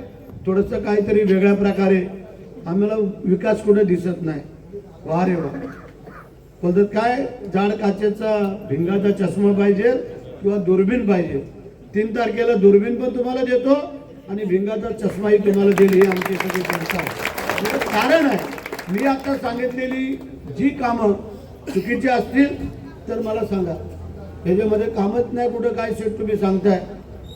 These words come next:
वा रे वा. आतापर्यंत चुकीचं आणि खोटं कधी आम्ही बोललो नाही.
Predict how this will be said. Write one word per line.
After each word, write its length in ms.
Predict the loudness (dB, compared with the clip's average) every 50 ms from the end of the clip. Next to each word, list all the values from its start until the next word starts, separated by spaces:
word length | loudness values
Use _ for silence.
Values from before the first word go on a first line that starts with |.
| -14 -8 -6
वा 180 | -2 0 2 4
रे 80 | 4
वा. 200 | 2 2 0 -2 -4 -6 -12 -16 -16 -16 -16 -16 -16 -18 -18 -14 -4 -2
आतापर्यंत 800 | -2 -2 2 2 2 4 4 4 4 4 4 2 0 -2 -6 -6 -6 -8 -12 -18 -20 -20 -20 -20 -20 -20 -20 -20 -20 -20 -12 -10
चुकीचं 340 | -10 -10 -8 -10 -4 -2 0
आणि 160 | 2 2 0
खोटं 300 | 0 0 -2 0 2 2
कधी 180 | 4 4 4
आम्ही 200 | 4 4 2 0
बोललो 360 | -2 -2 -6 -8 -8 -10 -10 -10
नाही. 160 | -10 -10